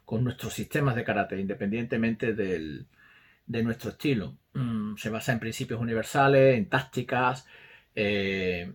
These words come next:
en formas de trabajo muy, muy lógicas, eh, eh, con, con las ideas muy, muy claras. Entonces, eh, vamos a ir reflexionando sobre,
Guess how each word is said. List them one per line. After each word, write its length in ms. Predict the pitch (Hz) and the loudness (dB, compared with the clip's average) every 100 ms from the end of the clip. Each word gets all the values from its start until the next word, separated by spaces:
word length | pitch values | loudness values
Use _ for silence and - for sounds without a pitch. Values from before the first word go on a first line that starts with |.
| _ - | _ -12
en 160 | 92 | -12
formas 420 | - 139 139 127 | -2 2 4 4
de 80 | 123 | 0
trabajo 560 | 113 110 127 - 123 113 | 0 2 2 4 2 2
muy, 460 | 107 117 120 113 | 0 0 0 0
muy 380 | 98 104 131 135 | 0 0 4 6
lógicas, 800 | 131 143 - 131 135 131 147 147 | 8 6 4 0 2 4 4 2
eh, 600 | 113 107 104 101 98 90 - - - - _ | 0 4 4 4 4 0 -4 -20 -20 -20 _
eh, 420 | - 82 80 - - - | -6 -6 -6 -10 -12 -6
con, 540 | 113 104 92 85 95 135 | 0 0 0 -4 -8 -6
con 220 | 98 95 | -4 -2
las 140 | 90 | -2
ideas 420 | 107 113 117 113 | -2 0 -2 -2
muy, 380 | 117 135 139 127 | 2 6 6 4
muy 380 | 113 120 131 127 | 0 2 2 2
claras. 500 | 107 98 85 85 - _ - - - _ _ _ - | 2 0 -2 -6 -14 _ -20 -20 -20 _ _ _ -4
Entonces, 800 | 110 110 123 131 147 139 135 - | 0 2 2 6 8 8 6 0
eh, 840 | 131 120 117 107 104 101 95 90 82 71 - _ _ _ _ _ _ _ _ _ | 0 4 4 4 4 0 -2 -4 -6 -10 -16 _ _ _ _ _ _ _ _ _
vamos 340 | 95 95 107 104 | -10 -4 -2 -2
a 220 | 110 104 | -2 0
ir 160 | 101 110 | -2 -4
reflexionando 680 | 107 107 - 104 107 92 - | -4 -6 -4 -4 -2 -4 -6
sobre, 540 | 104 90 90 80 | -10 -6 -4 -6